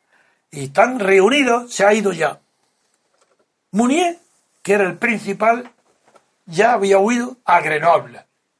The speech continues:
Otros habían ido al extranjero, huyendo ante la noticia de la toma de la Bastilla, corriendo,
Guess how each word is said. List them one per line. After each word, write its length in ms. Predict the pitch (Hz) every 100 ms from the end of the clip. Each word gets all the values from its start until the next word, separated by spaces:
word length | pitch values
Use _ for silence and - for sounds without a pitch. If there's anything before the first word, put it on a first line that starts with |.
| _ _ _ _ _ _ _ _ - - _
Otros 500 | - 277 285 269 -
habían 260 | 220 226 233
ido 180 | 254
al 80 | 247
extranjero, 680 | 202 - 165 147 190 - -
huyendo 600 | 214 196 247 214 151 - -
ante 360 | 185 160 135
la 80 | 170
noticia 340 | 156 180 220
de 80 | 240
la 140 | - 175
toma 220 | 196 196
de 80 | 165
la 40 |
Bastilla, 520 | 151 - 135 123 117 _ _ _
corriendo, 800 | - 202 208 240 254 214 139 135